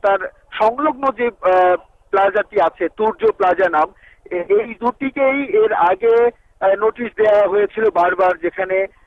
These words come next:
আহ, মানে, কোনো রকম, আহ, অগ্নি নির্বাপনের ব্যবস্থা তো নেই, নেই কোনো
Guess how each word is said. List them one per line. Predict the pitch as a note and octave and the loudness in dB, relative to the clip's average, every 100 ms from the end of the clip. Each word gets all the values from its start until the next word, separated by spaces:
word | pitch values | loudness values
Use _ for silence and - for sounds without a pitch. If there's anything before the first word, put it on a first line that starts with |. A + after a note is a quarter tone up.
| _ | _
আহ, | D3+ D#3 D#3 D#3 - _ D3 _ - | 0 2 2 0 -4 _ -20 _ -6
মানে, | D#3 D3+ | -4 -4
কোনো | - G#3+ B3 B3+ G#3 | -2 0 2 2 0
রকম, | - A3+ A3+ | 0 0 0
আহ, | F3+ F3 F3 | 0 2 2
অগ্নি | E3+ G3 A3+ A#3+ | 0 -4 -6 -14
নির্বাপনের | G#3 F#3 G3 - A3 G3 | -8 -2 -2 -2 -4 -2
ব্যবস্থা | F3 F3+ - G#3 | 0 -2 -4 -4
তো | G#3 | -4
নেই, | G3 G3 G#3 _ _ - | -2 -6 -8 _ _ -4
নেই | F#3+ | -4
কোনো | F#3+ G3 | -2 -2